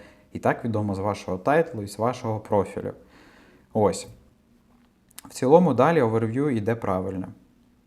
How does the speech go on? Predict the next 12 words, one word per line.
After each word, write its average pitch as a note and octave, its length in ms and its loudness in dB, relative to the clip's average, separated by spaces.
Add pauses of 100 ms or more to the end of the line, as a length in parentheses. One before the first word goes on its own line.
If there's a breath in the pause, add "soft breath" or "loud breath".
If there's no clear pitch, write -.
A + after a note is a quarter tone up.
(320)
Є G2 280 -2
скіли, F3 680 -2 (200)
є G2+ 340 -4
інструменти, B2 800 -4
ну, C3+ 220 0
можна B2+ 300 -4
дописати G2+ 560 -4
ще F#2+ 220 -4
етапи G#2+ 340 0
роботи. F#2+ 480 -6 (500 loud breath)
Тобто, - 280 -10
як A#2 480 0